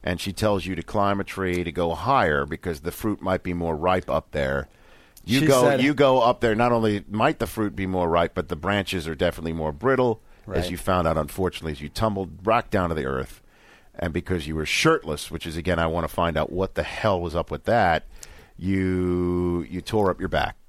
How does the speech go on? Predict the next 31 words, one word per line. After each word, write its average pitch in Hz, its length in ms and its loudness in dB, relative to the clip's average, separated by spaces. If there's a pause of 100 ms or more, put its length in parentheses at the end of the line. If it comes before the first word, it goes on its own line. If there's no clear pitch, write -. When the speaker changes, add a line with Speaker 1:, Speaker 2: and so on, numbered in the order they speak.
(380)
Speaker 1:
This 135 120 4
Speaker 2:
It - 20 4
Speaker 1:
is 95 60 2
Speaker 2:
was - 20 0
Speaker 1:
a 120 60 2
story 131 340 4
that 127 80 2
you 120 100 -4
told, 98 240 0
a, 95 160 0
a, 101 260 -2
a 90 40 -4
tale 127 320 0
of 95 140 -2
woe 82 320 0 (420)
on 85 160 -2
last 82 240 -2
week's - 140 -10
podcast. - 480 -10
Speaker 2:
You 110 80 -8
can 113 100 -6
go 101 80 -6
back 95 240 -8
and 92 140 -6
re-listen 90 380 -8
to 85 80 -10
last 78 260 -8
week's 76 160 -12
show. 78 280 -14
Speaker 1:
And 92 240 0
then 104 480 2